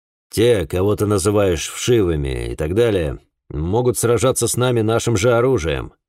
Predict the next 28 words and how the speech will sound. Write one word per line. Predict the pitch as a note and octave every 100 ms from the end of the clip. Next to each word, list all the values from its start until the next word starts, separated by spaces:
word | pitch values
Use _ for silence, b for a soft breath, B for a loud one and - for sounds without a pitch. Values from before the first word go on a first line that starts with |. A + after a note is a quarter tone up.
| _
«Не | A#2+ D#3+ E3
пари | D#3+ C#3+ D#3 E3
ерунды. | F#2 D#2+ D#2 D2 D#2+ D#2 C#2+ _ _ _ _ -
Речь | C#3+ D3+ -
идет | B2 D3+ C3+
о |
нищей | C3+ D#3+ D3 D3+
семье | C#3 D3 C3+ D3
кочевников, | C#3 C3+ - D#3+ C3 B2 - G2 D#2+
которая | - A#2+ D#3+ C#3+
годами | C#3 D3 E3 E3 C#3+
жила | A#2 C#3 D#3 A#2+
у | B2 C#3
черта | - - - - C#3+ F3
в | D3
заднице. | C#3+ E3+ A2+ G#2 F2 - B1+ - _ _ -
Где, | F3+ A3+
по-твоему, | D#3+ D#3+ F#3 E3+ D#3 C#3+
они | C#3
могли | C#3 A#2 C#3
достать | C3+ B2 - E3+ -
это | G2 G2+
оружие?» | F#2+ F#2+ F2 D2+ B1 - _ _ _ _ _ _ _ _
«Ты | B1
меня | C2 F2 C3
об | D#3+
этом | - E2+
спрашиваешь?» | - E2 D2 - A1 G1+ -